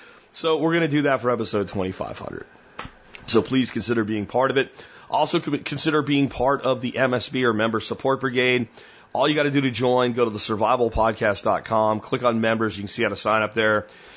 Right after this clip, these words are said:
You get a bunch of discounts. Like both of our providers today, our sponsors today do discounts, but over seventy companies do discounts.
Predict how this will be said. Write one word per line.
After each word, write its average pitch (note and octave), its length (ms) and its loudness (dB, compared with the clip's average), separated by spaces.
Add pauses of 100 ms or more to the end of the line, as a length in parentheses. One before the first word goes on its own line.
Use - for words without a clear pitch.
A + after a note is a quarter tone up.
(120)
You - 80 -12
get C3+ 100 2
a A#2 40 0
bunch C#3 200 0
of E3+ 80 0
discounts. C#3 600 -2 (300)
Like G2+ 260 -2
both C3+ 220 -2
of C#3 140 -2
our C3 180 2
providers A#2 580 -2
today, A2 280 0
our G2+ 120 -2
sponsors G#2 420 -4
today A2 180 -2
do F#2+ 120 -10
discounts, F#2+ 480 -4 (300)
but B2 120 -2
over A#2+ 180 0
seventy C#3+ 380 -2
companies B2+ 440 -2
do B2+ 80 -4
discounts. G2 560 -8